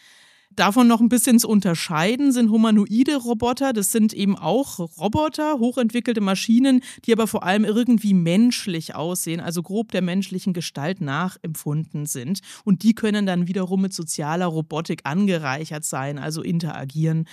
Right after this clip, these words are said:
sprechen und so weiter. Wir wollen uns jetzt heute anfangs erstmal dem Thema der sozialen Robotik in der Pflege widmen, aber darüber hinaus auch im Blick behalten, dass Roboter, die auch K I verwenden, bei einfacheren häuslichen Tätigkeiten unterstützen können.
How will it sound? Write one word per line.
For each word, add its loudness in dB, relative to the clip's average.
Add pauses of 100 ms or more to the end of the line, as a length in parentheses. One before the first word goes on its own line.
sprechen -8
und -6
so -10
weiter. -6 (840)
Wir -4
wollen 4
uns 4
jetzt -2
heute -2
anfangs 0
erstmal -2 (280)
dem 4
Thema 0
der 0
sozialen 2
Robotik 0
in -2
der -2
Pflege 2
widmen, 2 (320)
aber 0
darüber 6
hinaus 4
auch 2
im 6
Blick -2
behalten, 0
dass -2
Roboter, 0
die -2
auch -2
K -6
I 0
verwenden, 0 (360)
bei -2
einfacheren 0
häuslichen 0
Tätigkeiten -6 (220)
unterstützen -2
können. -10